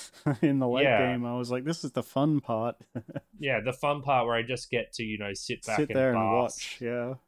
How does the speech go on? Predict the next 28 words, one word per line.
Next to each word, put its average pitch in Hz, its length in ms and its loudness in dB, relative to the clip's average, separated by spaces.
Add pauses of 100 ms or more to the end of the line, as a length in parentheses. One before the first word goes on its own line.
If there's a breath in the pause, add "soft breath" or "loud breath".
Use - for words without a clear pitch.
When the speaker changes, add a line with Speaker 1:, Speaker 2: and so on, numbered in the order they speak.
(120)
Speaker 2:
in, 110 340 -2
in 113 200 -6
the, 101 280 -4
Speaker 1:
Have 127 160 -2
it 131 60 0
Speaker 2:
in 113 80 -6
the - 20 -2
Speaker 1:
run 123 240 2
on 120 80 0
a 120 60 -2
Speaker 2:
warmth. - 0 -
Speaker 1:
second 123 460 -4
monitor. 120 480 -6
Speaker 2:
<laughs> - 60 -20 (560)
Yeah. 120 520 2
Speaker 1:
Like, 101 80 0
"Man, 151 340 8
I 120 160 4
built 120 380 -2
a 117 40 -2
good 110 280 -8
park, 110 460 -6
yeah." 110 440 -8 (540 loud breath)
Speaker 2:
Yeah, 113 220 -4
so 175 220 2 (360)
I 175 100 2
think 214 380 -2
that, 214 200 -2